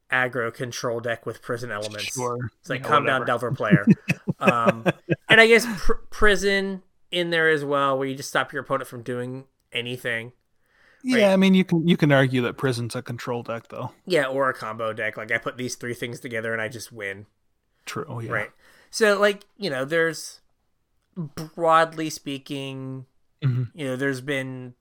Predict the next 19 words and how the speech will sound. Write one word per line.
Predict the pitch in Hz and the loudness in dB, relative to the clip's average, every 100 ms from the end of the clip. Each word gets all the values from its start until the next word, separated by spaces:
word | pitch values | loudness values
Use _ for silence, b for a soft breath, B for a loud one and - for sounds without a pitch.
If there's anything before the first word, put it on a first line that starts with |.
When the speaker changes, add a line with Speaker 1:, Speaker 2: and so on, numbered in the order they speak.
| _ | _
Speaker 1:
seven | - - - 127 131 131 127 127 127 131 - | -16 -12 -4 -2 -2 -6 -8 -10 -12 -14 -14
to | - 127 - - | -8 -8 -8 -10
eight, | 127 123 _ | -10 -10 _
like, | 123 120 | -10 -8
kinda | - 120 117 | -8 -8 -8
core | - - 120 117 | -12 -8 -4 -4
archetypes | 117 110 - 98 107 - - - - - - - - 170 | -2 -4 -6 -14 -18 -18 -16 -16 -18 -20 -20 -20 -6 2
Speaker 2:
Mm-hmm. | 151 156 - - | 2 2 -4 -6
Speaker 1:
of, | 123 110 107 - b b b b b b - | -2 -2 -2 -6 b b b b b b -12
of | 113 | -8
decks. | 107 196 | -4 0
And | 220 | 6
not | 208 | 6
every | 180 170 160 | 6 4 2
deck | 160 - | 0 -2
fits | - 143 - | -8 -8 -10
cleanly | - 160 156 143 143 139 139 | -10 -8 -6 -6 -6 -6 -8
in, | 135 131 131 | -8 -8 -6
like, | 120 117 | -6 -6